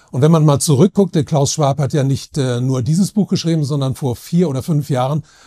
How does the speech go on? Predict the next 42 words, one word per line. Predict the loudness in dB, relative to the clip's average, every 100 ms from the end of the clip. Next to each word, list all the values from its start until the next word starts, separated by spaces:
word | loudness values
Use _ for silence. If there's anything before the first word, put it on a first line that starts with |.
| _
bereits | -2 2 0 -2
das | -4 -2
Buch | 0 0
Die | -2
vierte | 0 0 0 -2
industrielle | -4 -6 -4 -4 -2 -2
Revolution | -4 -4 -6 -6 -4
geschrieben, | -2 0 0 0 -2 _ _ -8
wo | -2
auch | 0 0
sehr | -2 -2
viel | -2 -4
von | -2 -2
dem | -4
vorweggenommen | -4 -6 -6 -6 -6 -4 -4
worden | -4 -6
ist, | -6 -8
was | -6 -8
jetzt | -8 -8 -8
im | -8
Moment | -8 -8
gerade | -6 -6 -6
in | -6
der | -6
Welt | -8 -6
passiert. | -8 -4 -6 -6 -12 _ _ _
Also | -2 0
man | 4 4
muss | 2
sagen, | 2 2 2 0
dass | 0
dieses, | 0 0 -2 -4
äh, | -4 -2
World | -2 -4
Economic | -4 -6 -4 -4 -6
Forum | -6 -4 -4 -6 _ _ -8
schon | -2 0 0
eine, | -2 -4 -6 -6
eine | -6 -6
ganz, | -2 -2 0 0
ganz | -2 0 0
wichtige | -2 -2 -2 -2